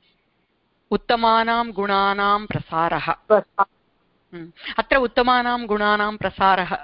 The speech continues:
Speaker 1: समस्तपदं करोतु सरला भगिनी।
Speaker 2: उत्तम, अ, उत्तमगुण, अ, उत्तमगुणप्रसारः।
Speaker 1: उत्तमम्।
Speaker 2: इति।
Speaker 1: उत्तमगुणप्रसारः, हम्म, इति भवति।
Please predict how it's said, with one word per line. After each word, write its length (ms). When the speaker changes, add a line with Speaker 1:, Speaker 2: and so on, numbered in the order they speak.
Speaker 1:
समस्तपदं 520
करोतु 420
सरला 340
भगिनी। 360
Speaker 2:
उत्तम, 600
अ, 320
उत्तमगुण, 1080
अ, 240
उत्तमगुणप्रसारः। 2250
Speaker 1:
उत्तमम्। 420
Speaker 2:
इति। 220
Speaker 1:
उत्तमगुणप्रसारः, 1300
हम्म, 1400
इति 160
भवति। 400